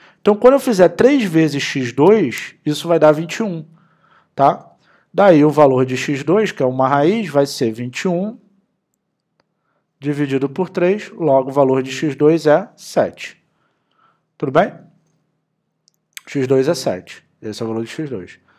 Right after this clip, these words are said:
Mas, Renato, por que você tá fazendo isso? Porque pensa comigo. Uma vez que você tem uma raiz dessa equação, é só você substituir aqui no x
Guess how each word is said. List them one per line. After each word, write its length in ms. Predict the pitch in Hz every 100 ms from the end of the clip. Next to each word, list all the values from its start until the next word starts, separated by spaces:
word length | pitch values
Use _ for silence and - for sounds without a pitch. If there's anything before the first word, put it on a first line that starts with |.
| _ _ -
Mas, 160 | 208
Renato, 300 | 233 233 180
por 180 | - 185
que 140 | - 254
você 260 | 254 233
tá 160 | 220 202
fazendo 400 | 202 170 175 160
isso? 320 | 107 95 -
Porque 260 | - 160 190
pensa 340 | 190 196 196
comigo. 480 | 196 196 139 92 92 _ _ _ - -
Uma 240 | 185 196
vez 320 | 170 196 254 -
que 80 |
você 340 | 240 233 226 220
tem 300 | 214 143 139
uma 200 | 131 127
raiz 480 | 131 117 123 180 185
dessa 280 | 151 -
equação, 760 | 127 - 113 - - 160 196 113 - _ _ _ -
é 100 | 143
só 260 | 135 160 165
você 320 | 185 180 180
substituir 720 | - 175 160 160 - 160 143
aqui 200 | 139 139
no 140 | 139
x 680 | 127 - 175 214 160 -